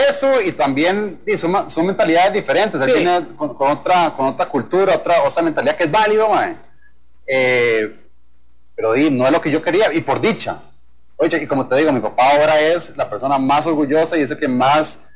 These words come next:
Speaker 1: bulla y, y apoyo no-, nos ha-, nos da, pero, eh, al principio fue el que más resistencia.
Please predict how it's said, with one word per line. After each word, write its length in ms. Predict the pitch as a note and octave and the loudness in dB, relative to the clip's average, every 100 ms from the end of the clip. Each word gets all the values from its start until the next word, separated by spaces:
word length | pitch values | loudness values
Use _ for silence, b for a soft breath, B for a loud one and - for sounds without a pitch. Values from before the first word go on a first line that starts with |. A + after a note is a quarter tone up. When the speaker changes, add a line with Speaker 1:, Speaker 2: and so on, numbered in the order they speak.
| b - | b -20
Speaker 1:
bulla 640 | A2 D#3+ F3+ E3+ F#3 F3 D#3 | -2 2 2 4 4 4 2
y, 260 | A#2+ G#2+ G#2 - | 0 -4 -10 -6
y 140 | C3 | 0
apoyo 540 | A#2+ - C3 C#3+ D#3 E3 | 0 0 2 2 2 0
no-, 140 | C3 | -2
nos 200 | A#2+ A#2 | -4 -2
ha-, 160 | B2+ - | -2 0
nos 480 | B2 A2 A#2+ A#2 G#2 | -6 -8 -6 -4 2
da, 360 | A2+ G#2 - | 2 2 0
pero, 160 | B2+ A2+ | -4 -4
eh, 380 | G#2 - - - | -6 -10 -14 -4
al 140 | A#2+ - | -4 -2
principio 320 | G#2+ B2 D3 | -4 -2 -4
fue 80 | D3+ | -2
el 60 | |
que 100 | D#3+ | -2
más 220 | B2+ B2 C3 | 0 0 0
resistencia. 560 | - - - - F2 | -4 -4 -4 -4 -10